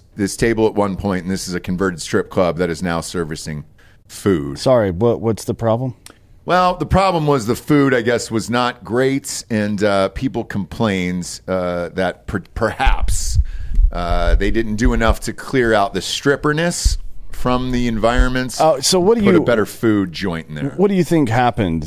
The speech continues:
Speaker 2: They, uh, shut down for a while, put a kitchen in, but the strippers just continued living there, and now they just jump on the ta-, it's like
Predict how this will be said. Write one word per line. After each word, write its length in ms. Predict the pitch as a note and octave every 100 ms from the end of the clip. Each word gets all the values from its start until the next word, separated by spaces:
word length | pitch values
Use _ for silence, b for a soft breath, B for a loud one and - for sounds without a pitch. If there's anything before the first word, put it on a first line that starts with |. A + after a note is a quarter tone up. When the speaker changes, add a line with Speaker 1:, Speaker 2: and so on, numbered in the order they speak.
| -
Speaker 2:
They, 400 | G2+ G2 F#2+ -
uh, 220 | F#2 E2+
shut 300 | - B2+ G#2
down 260 | A#2+ A2+
for 160 | G#2+ G#2
a 80 | G2
while, 400 | F#2 F#2+ F#2+ F2+
put 180 | - G#2+
a 40 |
kitchen 460 | F2+ - G#2 - G2
in, 320 | G2 F#2+ F2 D#2+
but 160 | G2 -
the 80 |
strippers 360 | F2 - G2 F#2
just 120 | F2+
continued 420 | G2+ F2 G2+ F#2+ E2
living 280 | F2+ F#2+
there, 200 | F#2+ G2+ G2
and 80 |
now 200 | E2+ E2+
they 120 | E2 D#2+
just 180 | E2
jump 220 | - F2 F2+
on 120 | E2+
the 60 | D2+
ta-, 100 | E2+
it's 260 | D#2+ F2
like 200 | F#2+ F2